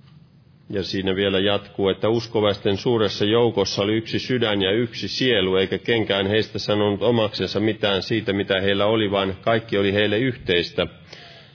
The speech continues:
Ja apostolit todistivat suurella voimalla Herran Jeesuksen ylösnousemuksesta, ja suuri armo oli heillä kaikilla. Siellä heidän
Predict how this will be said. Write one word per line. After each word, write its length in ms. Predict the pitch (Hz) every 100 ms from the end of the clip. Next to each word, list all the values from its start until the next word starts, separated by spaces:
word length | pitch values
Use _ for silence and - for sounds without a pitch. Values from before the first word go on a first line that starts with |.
| - -
Ja 120 | 120
apostolit 720 | 117 127 - 113 107 - -
todistivat 760 | 131 123 113 - 98 98 - -
suurella 600 | - - 143 120 107 107
voimalla 500 | 113 131 107 95 92
Herran 380 | 92 117 110 104
Jeesuksen 720 | 107 113 104 95 - 92 92 110
ylösnousemuksesta, 1400 | 123 101 92 107 110 98 90 85 80 - 87 - 92 82 - - - - - - - -
ja 100 | 92
suuri 380 | 87 120 110 107
armo 400 | 110 127 104 98
oli 220 | 98 98
heillä 260 | 104 98 95
kaikilla. 720 | - 123 107 - 82 80 78 80 - - - - - - - - - - - - - -
Siellä 400 | - - 113 104
heidän 400 | 107 107 107 104